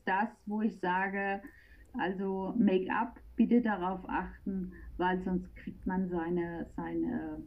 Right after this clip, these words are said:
ja, ich sag mal, Probleme, die man hat, nicht sehr gut in den Griff.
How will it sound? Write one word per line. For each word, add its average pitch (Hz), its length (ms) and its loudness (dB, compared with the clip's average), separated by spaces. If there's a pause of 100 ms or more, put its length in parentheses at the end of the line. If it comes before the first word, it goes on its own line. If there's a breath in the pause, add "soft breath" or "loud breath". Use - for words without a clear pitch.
(760)
ja, 165 240 0
ich 185 140 -4
sag 175 140 -6 (120)
mal, 160 380 2 (320)
Probleme, 185 640 8
die 208 160 2
man 180 260 2
hat, 180 180 0 (200)
nicht 185 280 -4
sehr 175 180 2
gut 165 220 0
in 160 200 2
den - 20 -6
Griff. - 220 -14